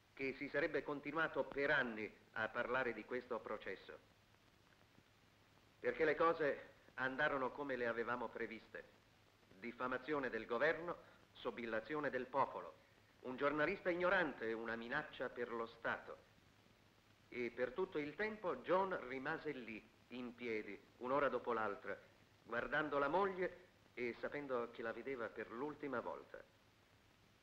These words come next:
Era finito tutto e il giudice si volse alla giuria che non aveva neppure abbandonato l'aula, ma un gran fracasso ci distrasse.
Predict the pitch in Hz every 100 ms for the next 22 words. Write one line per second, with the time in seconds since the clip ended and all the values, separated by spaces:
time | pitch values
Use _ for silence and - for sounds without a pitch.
0 | - _ - 143 160 160 - 151 156 156
1 | 147 127 120 - 110 - - - - -
2 | 131 143 143 254 233 220 208 185 - -
3 | 135 170 175 - 151 143 139 151 156 117
4 | 104 113 120 123 151 147 123 135 147 -
5 | 220 190 143 135 131 135 156 143 120 87
6 | 78 78 76 - - - 180 180 180 196
7 | 196 165 151 147 - 143 117 123 120 -
8 | 98 90 - 95 -